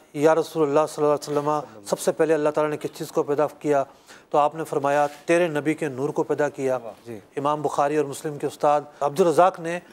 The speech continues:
Speaker 2: सन्नफ।
Speaker 1: अपनी किताब में इसको, इस हदीस को लिखा है
Speaker 2: जी।
Speaker 1: और बड़े-बड़े लोगों ने इसके हवाले दिए हैं।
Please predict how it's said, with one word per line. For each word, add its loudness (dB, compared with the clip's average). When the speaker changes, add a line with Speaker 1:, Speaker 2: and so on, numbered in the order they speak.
Speaker 2:
सन्नफ। -12
Speaker 1:
अपनी -4
किताब 2
में -4
इसको, -2
इस -12
हदीस 0
को 0
लिखा 4
है -6
Speaker 2:
जी। -20
Speaker 1:
और -8
बड़े-बड़े 6
लोगों 4
ने 0
इसके 0
हवाले 4
दिए 0
हैं। -4